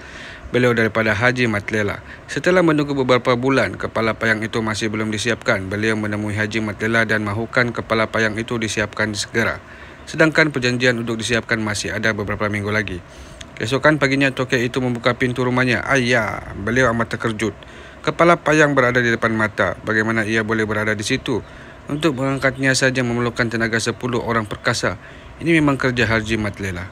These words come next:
Kepala payang itu diangkatnya seorang pada waktu malam. Tokek itu mencari Haji Mat Dela untuk memohon maaf. Beliau tahu orang tua ini tidak boleh buat sembarangan.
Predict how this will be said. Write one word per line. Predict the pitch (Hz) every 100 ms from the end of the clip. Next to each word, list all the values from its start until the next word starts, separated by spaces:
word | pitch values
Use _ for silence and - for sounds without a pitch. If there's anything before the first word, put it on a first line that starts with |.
| -
Kepala | 107 117 113
payang | 101 113 113 110
itu | 107
diangkatnya | 117 110 107 110 120 113
seorang | - - 123 123 110
pada | 107 104
waktu | - 113
malam. | 113 113 87 - - - - -
Tokek | 131 151 135
itu | 131 127
mencari | 117 123 113
Haji | 117 123 127
Mat | 117 113
Dela | 113 117 110
untuk | 107 110
memohon | 110 107 107 107
maaf. | 98 110 101 -
Beliau | 107 107 113 110
tahu | - 113 117
orang | 95 107 110 107
tua | 107
ini | 113
tidak | 110 101
boleh | 98 110 104
buat | 117 113
sembarangan. | - 104 101 98 92